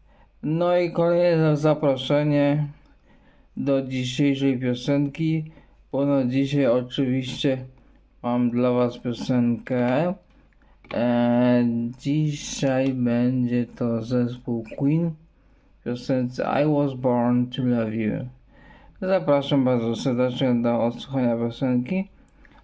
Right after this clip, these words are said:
No i trzecie za-, zaproszenie moje, oczywiście do mojego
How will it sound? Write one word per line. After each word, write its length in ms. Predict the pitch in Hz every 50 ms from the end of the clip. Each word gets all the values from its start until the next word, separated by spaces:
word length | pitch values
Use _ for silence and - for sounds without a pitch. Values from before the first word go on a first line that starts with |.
| - -
No 160 | - 151 165
i 120 | 175 170 165
trzecie 440 | - - 170 160 156 147 151 143 135
za-, 200 | 143 139 139 131
zaproszenie 1080 | 135 139 135 131 - 131 120 113 - - - 156 160 165 160 156 147 147 151 151 151 151 - - _ _ _ _ _ _ _ - - _ _ - - - - - _ -
moje, 760 | 135 127 123 123 123 127 127 123 123 127 123 127 127 123 - - _ _ _ -
oczywiście 680 | 156 147 151 - 151 135 127 127 135 135 131 - 143
do 160 | 131 127 135
mojego 520 | 127 131 131 131 127 123 123 127 127 127